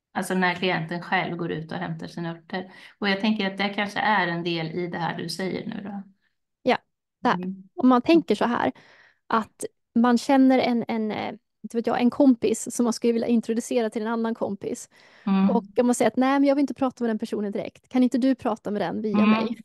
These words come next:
Speaker 2: <laughs>
Speaker 1: Mm.
Speaker 2: Nej, men du kommer få
Speaker 1: Precis.
Speaker 2: ut mycket mer av det här om du
Speaker 1: Ja.
Speaker 2: bygger en egen relation med den här och du är redo att bygga
Speaker 1: Ja.
Speaker 2: en egen relation med det här.
Speaker 1: Ja,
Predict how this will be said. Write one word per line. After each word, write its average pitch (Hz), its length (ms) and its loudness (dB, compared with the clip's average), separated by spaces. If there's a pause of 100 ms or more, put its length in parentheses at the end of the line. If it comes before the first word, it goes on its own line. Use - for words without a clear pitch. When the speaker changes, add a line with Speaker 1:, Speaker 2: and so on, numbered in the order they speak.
Speaker 2:
<laughs> - 0 - (160)
Speaker 1:
Mm. 190 300 4 (280)
Speaker 2:
Nej, 269 100 4
men 294 100 6
du - 80 2
kommer 311 180 2
få - 80 -4
Speaker 1:
Precis. 339 160 6 (120)
Speaker 2:
ut - 40 -2
mycket 285 240 2
mer 220 140 0
av 233 100 -4
det 226 60 -2
här 220 320 -4
om 233 180 2
du 220 120 2
Speaker 1:
Ja. 190 460 -2
Speaker 2:
bygger 247 120 0
en 247 60 -2
egen 247 340 0
relation 233 420 -2
med 196 80 -6
den 226 80 -8
här - 160 -8
och 220 80 -2
du 220 120 0
är 233 40 0
redo 247 280 2
att 247 40 2
bygga 220 180 4
Speaker 1:
Ja. 220 60 -2
Speaker 2:
en 202 60 -4
egen 190 240 -4
relation - 380 -6
med - 100 -10
det - 40 -8
här. - 180 -10 (320)
Speaker 1:
Ja, 175 500 -2